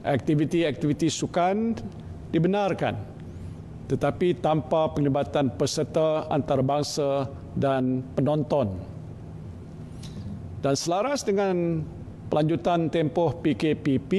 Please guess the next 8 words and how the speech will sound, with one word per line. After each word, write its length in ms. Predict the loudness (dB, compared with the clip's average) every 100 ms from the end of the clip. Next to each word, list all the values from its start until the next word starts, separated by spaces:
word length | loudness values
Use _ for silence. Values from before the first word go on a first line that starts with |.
| 2 0 -4 -10 -12 -12 -14 -14 -14 -14 -14 -14 0
tabung 560 | 2 4 2 2 0
covid 400 | 0 2 2 2
sembilan 340 | -2 -2 2 2
belas 400 | 2 0 -4 -8 -10 -12 -12 -12 -12 -6 0
yang 320 | 2 2 2
diurus 480 | 2 2 2 0 0
oleh 320 | 0 2 2
nadma 640 | 2 2 2 2 2 2